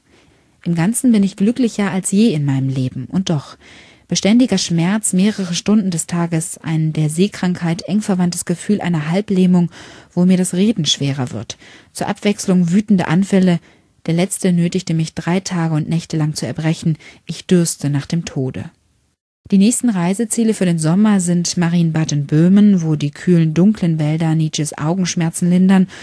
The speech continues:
und der Lago Maggiore, wo sich der Philosoph im Spätsommer aufhält. Da Köselitz ihn während der Sommerreisen nicht begleitet,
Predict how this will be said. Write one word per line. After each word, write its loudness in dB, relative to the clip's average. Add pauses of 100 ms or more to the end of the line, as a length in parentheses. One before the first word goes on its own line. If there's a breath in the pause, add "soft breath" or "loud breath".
(240 loud breath)
und 0
der 2
Lago 2
Maggiore, 0 (360 soft breath)
wo -4
sich -4
der -4
Philosoph -2
im -4
Spätsommer -4
aufhält. -14 (960)
Da -4
Köselitz 0
ihn -2
während -2
der -2
Sommerreisen 0
nicht 0
begleitet, -2